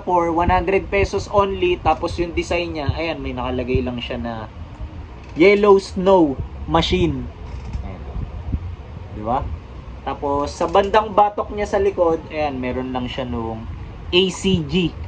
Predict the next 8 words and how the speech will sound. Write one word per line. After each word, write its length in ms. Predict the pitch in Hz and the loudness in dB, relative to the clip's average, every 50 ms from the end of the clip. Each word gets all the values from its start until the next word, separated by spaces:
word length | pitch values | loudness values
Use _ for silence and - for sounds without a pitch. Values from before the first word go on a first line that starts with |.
| - - 135 | -8 -4 -2
na 80 | 139 | -2
branding. 680 | 139 143 151 147 139 131 123 127 123 131 123 120 113 113 - - - - - - - - - - - - - - - | 2 4 6 6 6 4 2 0 0 2 0 0 0 -4 -8 -8 -8 -8 -6 -8 -6 -6 -6 -6 -8 -8 -10 -4 0
Kulit 280 | - 175 185 - - | 2 4 4 2 4
to, 200 | 156 139 135 131 - - | 4 4 4 4 2 -2
nagka-crack 480 | 139 131 123 160 135 - 135 131 - - | -4 0 2 2 4 4 2 0 0 0
na 140 | 135 135 135 | 0 0 2
yung 220 | 135 135 131 131 - | 2 0 0 -2 -2
print. 320 | - 123 113 117 120 120 | -2 0 0 0 0 -2